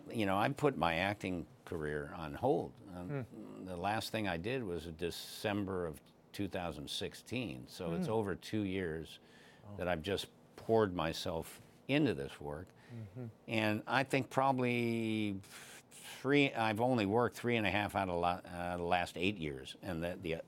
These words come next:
Speaker 1: the rest of the time has been focused on this mission of building this foundation
Speaker 2: Mm-hmm.
Speaker 1: in hopes that we could create a lasting, reliable resource for the American people who want to support our defenders. If you go to Gary Sinise Foundation dot org,
Speaker 2: Mm-hmm.
Speaker 1: you can learn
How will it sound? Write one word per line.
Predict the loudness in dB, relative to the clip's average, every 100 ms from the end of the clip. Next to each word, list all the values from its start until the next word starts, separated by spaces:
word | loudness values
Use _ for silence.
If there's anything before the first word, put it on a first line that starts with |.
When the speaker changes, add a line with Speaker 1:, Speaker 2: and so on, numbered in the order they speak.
| -6
Speaker 1:
the | -2
rest | 2 2 0
of | -2
the |
time | 0 0 -2
has | -4
been | -4 -6 -8 -20 -20 -10
focused | -2 -2 -2 -6 -4
on | -4 -2
this | -4 -4
mission | -2 -2 -4 -6
of | -8 -2
building | 2 4 4 0
this | -4
foundation | -4 -4 -4 -4 -6 -8 -10 -10 -10
Speaker 2:
Mm-hmm. | -8 -10 -8 -8 -2
Speaker 1:
in | -2
hopes | 0 2 2 2 -2
that | -2
we | -2
could | -2 -6
create | 0 4 4
a | 2
lasting, | 2 2 2 0 -2 -4 -2 -4 -6 -14 -18 -8
reliable | -2 2 2 2 0 -2 -2 -6 -14 -20 -12
resource | -4 -2 -2 -2 -4 -4
for | -6
the | -6
American | -2 0 0 0 -6
people | -4 -6 -4 -6
who | -4
want | -4 -2 -2 -4
to |
support | -6 -8 -8 -6 -4
our | -4
defenders. | -6 -8 -8 -8 -6 -8 -10
If | -10
you | -8
go | -2 0
to | 0
Gary | -2 -2
Sinise | -4 -4 -6 -6
Foundation | -4 -2 -2 -2 -6 -4
dot | -2 -2
org, | -4 -4 -4
Speaker 2:
Mm-hmm. | -8 -16 -12 -10 -10 -6 -4
Speaker 1:
you |
can | 0 2
learn | 2 2